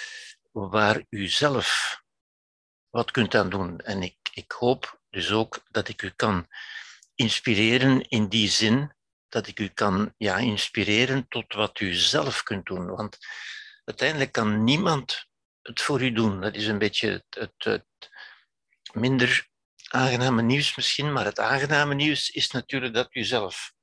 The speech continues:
iets kunt doen. En om te beginnen wil ik toch iets zeggen over wat lijden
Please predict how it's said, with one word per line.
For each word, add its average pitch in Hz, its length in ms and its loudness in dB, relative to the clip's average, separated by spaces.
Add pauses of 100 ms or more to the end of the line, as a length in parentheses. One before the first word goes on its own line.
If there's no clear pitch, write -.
(480)
iets - 200 -2
kunt 107 220 0
doen. 95 240 -8 (1600)
En 123 300 0
om 127 140 2
te 117 120 0
beginnen 156 520 4 (360)
wil 117 280 0
ik 123 200 -2
toch - 360 -4 (120)
iets - 440 0
zeggen 131 640 0
over 117 380 -2
wat - 340 -4
lijden 123 880 2